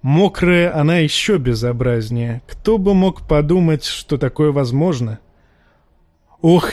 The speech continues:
и глупа же ты, женщина», — сказал он ей. «А если б мы уплыли без тебя?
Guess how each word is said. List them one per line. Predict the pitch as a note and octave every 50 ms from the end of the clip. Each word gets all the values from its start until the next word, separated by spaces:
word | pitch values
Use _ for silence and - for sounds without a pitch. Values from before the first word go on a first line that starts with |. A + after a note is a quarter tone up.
| - -
и | E3+ D#3
глупа | D3 D3 D3+ D#3 C#3+ - - G#3+ G#3+
же | D#3+ B2+ C3
ты, | - - B2+ A#2+
женщина», — | G#2 B2+ D3 D#3 C3+ - - - A#2 A2+ G#2+ G#2+ - -
сказал | - - - - C#3 B2 A2+ B2 A2+ A2+
он | B2 B2+
ей. | B2+ A#2 A#2 A#2+ G#2+ G#2+ - - _ _ _ _ _ _ - - - -
«А | C3 C3+ D3
если | E3+ G3 F#3 - - F3+ F#3
б | E3 -
мы | F3+ F#3 F#3 F3+
уплыли | E3 - - F3+ F#3 F3+ F3 E3+ D#3+
без | D3 D#3 D3 - -
тебя? | - F#3+ F#3+ E3+ E3 C#3 A2 G#2+ B2+